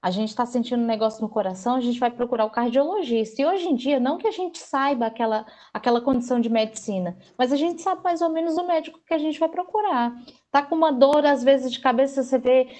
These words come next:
ah, por exemplo, eu tenho, tenho uma, uma situação reumatológica nessa mão e no ombro, eu nem procurei orto-, ortopedista, eu fui direto no reumatologista. Então, a gente tem que, eu, o carro da gente, a gente leva todo ano lá sagradamente, morre numa grana, chora um pouquinho porque tem que pagar caríssimo.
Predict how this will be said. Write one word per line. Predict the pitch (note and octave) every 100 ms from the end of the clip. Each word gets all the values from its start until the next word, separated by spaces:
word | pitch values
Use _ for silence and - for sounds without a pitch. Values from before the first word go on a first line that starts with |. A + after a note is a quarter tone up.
| - -
ah, | G#3+
por | A3+ B3
exemplo, | A3+ G#3+ A3+
eu | A#3
tenho, | C4+ C#4 C4
tenho | C4+ C4
uma, | B3+ B3 A3+
uma | A3 A3+
situação | - A#3 A3 A#3
reumatológica | A3 A#3 A#3 A3+ A3 G#3 G#3+ A3+ - G#3+
nessa | G#3+ A3
mão | G3 G#3 B3
e | A#3
no | G#3
ombro, | G3 A#3+ C#4+ G#3+ F#3+ _ _ -
eu | F#3
nem | G#3 B3+
procurei | - F#4 G4
orto-, | F#4 E4+ F4+
ortopedista, | - A#3+ A#3+ D4+ G#4 - C#4+ C#4+
eu | B3+
fui | B3+
direto | B3+ B3 C4
no | D#4 D#4+
reumatologista. | E4 E4+ F4 F4+ A4 F4 C4 C4 B3 A#3+ - _
Então, | C#4+
a | E4
gente | F#4 F4
tem | F#4 F#4
que, | D#4+ - -
eu, | A3+ A#3+ A#3
o | C#4
carro | - E4 F#4+ F4 B3
da | B3+
gente, | A#3 C4 E4+ B3+
a |
gente | A#3 C4 C#4+
leva | C#4+ C4+
todo | D4 F#4 G4
ano | D#4+ F4 E4+
lá | C#4 D#4+
sagradamente, | - C4 B3+ C#4+ E4 C4 C#4 E4 D#4+ A#3+
morre | B3+ D4+ C#4+
numa | D#4 D#4
grana, | A#3 B3 D4 C4
chora | - A3+ A#3+ F4
um | C#4+
pouquinho | B3+ B3+ C#4+ C#4
porque | -
tem | A#3+ B3+
que | B3
pagar | A#3+ A#3+
caríssimo. | B3 A#3+ C#4 D4+ D4